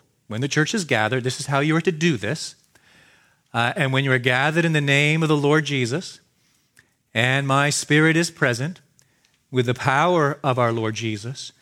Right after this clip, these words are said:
you are to deliver this man to Satan." And so they are to do this firstly in the name of the Lord Jesus.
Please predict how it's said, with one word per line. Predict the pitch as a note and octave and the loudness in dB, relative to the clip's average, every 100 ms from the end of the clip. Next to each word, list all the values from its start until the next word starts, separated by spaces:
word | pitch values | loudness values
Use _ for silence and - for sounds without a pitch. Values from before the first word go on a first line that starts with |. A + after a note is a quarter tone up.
| _ _ _ | _ _ _
you | A2+ B2 B2 | -6 0 2
are | A#2+ | 2
to | A#2+ A#2 | 0 -4
deliver | A2 A#2 B2+ C3+ D3 | -2 0 0 0 -4
this | C3+ D3 - - | -2 -4 -4 -6
man | A#2+ A#2+ A#2 A#2 B2 B2 - | -4 -2 0 -2 -4 -10 -16
to | - A#2 A2+ A2+ G#2 | -6 -2 0 -2 -6
Satan." | - - A#2+ B2 A#2 - - - - - | -10 -2 0 0 -4 -16 -20 -20 -18 -8
And | A2+ | -6
so | - B2+ | -2 -2
they | B2 B2+ | 2 2
are | B2+ | 0
to | B2+ A#2 | -2 -6
do | A2 D3 F3 | -2 2 2
this | D3+ D#3+ | 2 -2
firstly | - - D#3 D3+ - F3 E3+ E3+ | -4 -2 0 0 -2 -2 -2 -2
in | C#3 C3 | -2 0
the | B2 | -2
name | B2 B2+ D#3 F3 D#3+ C3+ A#2+ - | 0 2 2 4 2 -2 -6 -8
of | C#3 A#2 | -8 -6
the | A#2 | -4
Lord | A#2+ A#2 | -4 -4
Jesus. | A2+ A2+ B2+ - - | -6 -6 -8 -10 -20